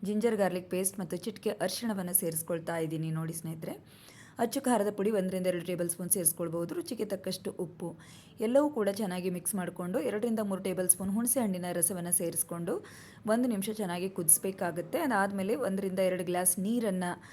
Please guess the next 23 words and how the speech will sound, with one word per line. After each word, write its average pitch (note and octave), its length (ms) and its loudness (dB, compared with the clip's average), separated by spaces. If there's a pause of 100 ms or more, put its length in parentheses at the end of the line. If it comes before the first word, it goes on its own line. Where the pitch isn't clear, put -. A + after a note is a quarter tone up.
(420)
ಸೇರಿಸ್ಕೊಂಡು G#3 880 2
ಒಂದೆರಡು G#3+ 460 0
ಟೇಬಲ್ G3 280 4
ಸ್ಪೂನ್ G3+ 260 2
ಕಡಲೆಬೇಳೆ G3 440 2
ಹಿಟ್ಟಿನ G3 320 0
ಪೇಸ್ಟನ್ನ F#3+ 600 0
ನೀವು F3 220 -4
ಅದರಲ್ಲಿ F3 300 -2
ಹಾಕ್ಕೊಂಡು F#3 500 -4
ಚೆನ್ನಾಗಿ F#3+ 680 -2 (360)
ಎರಡರಿಂದ G#3 380 0
ಮೂರು F#3+ 340 0
ನಿಮಿಷ F3+ 220 -4
ಕುದಿ G3 260 -2
ಬರೋವರೆಗೂ F3+ 420 0
ಮುಚ್ಚಿಡಬೇಕಾಗುತ್ತೆ. F3 880 -2
ಇವಾಗ F3+ 420 0 (540)
ರುಚಿಕಟ್ಟಾದಂತಹ G3+ 1000 0
ತಿಳಿ A#3 360 -2
ಸಾಂಬಾರ್ F3+ 440 2
ಸವಿಯಲು F3 400 2
ಸಿದ್ಧವಾಗಿದೆ. E3 760 2